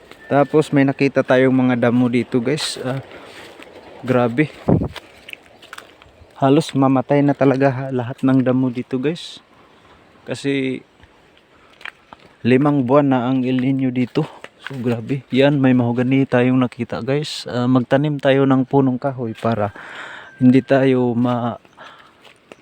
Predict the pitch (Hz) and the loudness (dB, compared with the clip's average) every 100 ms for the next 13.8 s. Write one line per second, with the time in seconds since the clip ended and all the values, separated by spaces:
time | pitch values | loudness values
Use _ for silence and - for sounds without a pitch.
0 | - 123 131 156 156 143 127 131 - - | -2 2 4 4 4 4 2 -2 -6 -2
1 | 120 135 135 120 127 120 117 117 120 117 | 0 2 2 0 -2 -2 -4 -6 -6 -8
2 | 113 _ _ - - _ _ _ _ - | -12 _ _ -20 -20 _ _ _ _ -20
3 | _ - _ - 123 127 123 113 - 117 | _ -20 _ -4 0 2 0 -2 0 0
4 | 117 113 117 120 120 - - - 147 131 | 2 0 2 2 2 0 -4 -2 0 0
5 | 139 135 127 113 110 113 113 110 - 113 | 0 2 2 0 -4 -4 -4 -4 -4 -4
6 | 110 113 110 110 113 117 113 117 120 117 | 0 0 2 2 2 2 0 -2 -4 -4
7 | 110 120 123 120 117 117 113 113 - 120 | -2 -2 -2 -2 -2 -2 -4 -8 -8 -8
8 | 117 113 120 120 117 - 135 143 139 139 | -8 -8 -8 -6 -6 -2 -2 -2 -4 -6
9 | 135 - 131 131 131 131 127 110 _ _ | -6 -6 -4 -2 -2 -4 -4 -8 _ _
10 | _ - - - - _ - - - - | _ -20 -20 -20 -20 _ -2 -2 -2 -6
11 | _ - - - _ - 113 113 120 113 | _ -20 -20 -20 _ -4 0 0 0 -2
12 | 104 95 - _ _ _ - - _ - | -6 -8 -16 _ _ _ -20 -20 _ -20
13 | _ - 107 - 95 110 107 | _ -10 -8 -6 -2 0 0